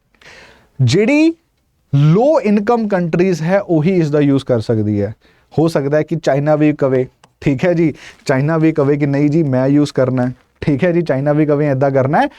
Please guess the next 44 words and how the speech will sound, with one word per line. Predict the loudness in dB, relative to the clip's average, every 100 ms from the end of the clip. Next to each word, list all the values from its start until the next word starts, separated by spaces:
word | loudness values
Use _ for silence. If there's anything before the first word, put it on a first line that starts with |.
| -14 -2 2
Normally | 2 2 2 0 0
ਉਹਨਾਂ | -2
ਨੂੰ | -2 -2
ਲੋਨ | 0 0
ਨਹੀਂ | 0 0
ਦਿੱਤਾ | 0 0 0
ਜਾਂਦਾ, | 2 0
ਕਰ | 0 -2 -2
ਸਕਦੇ | -4 -4 -4
ਨੇ | -2
ਯੂਜ਼, | 0 0 0 -8 -20 _
ਪਰ | -2 0 -2
it | 0
is | -2 -2 -2 0
mostly | 2 0 -2 -2 0
for, | 0 -6 _ -2 0 -2 -6 _
ਕੀ | -4 -2
ਲਿਖਿਆ | -2 0
ਹੋਇਆ | 2 2
ਹੈ | 0
ਜੀ, | 0 0
ਲੋ | 2 2 0 -2
ਇਨਕਮ | -6 -6 -4 -4
ਕੰਟਰੀਜ਼, | -4 -4 -4 -4 -6 -12 _ _ _ _ _ -2
ਠੀਕ | 0
ਹੈ | 0
ਜੀ, | -2 -4 -8 _ _ _ -4
ਠੀਕ | -2
ਹੈ, | 0 -2 -6 -6
that | -4 0 -2 -2 -2
is |
the | 0 0
thing। | 0 -4
Advanced | -2 -2 0 0 0 -2 -2
and | -4 0
emerging | -2 0 -2 0
ਵੀ | 0
ਯੂਜ਼ | 2 0
ਕਰਦੇ | -2 -2 0
ਨੇ, | -2 -2 -4 -14 -14 -4
ਪਰ | -2
mostly | 0 0 0 0 0 0 -2
it | 0
is | 0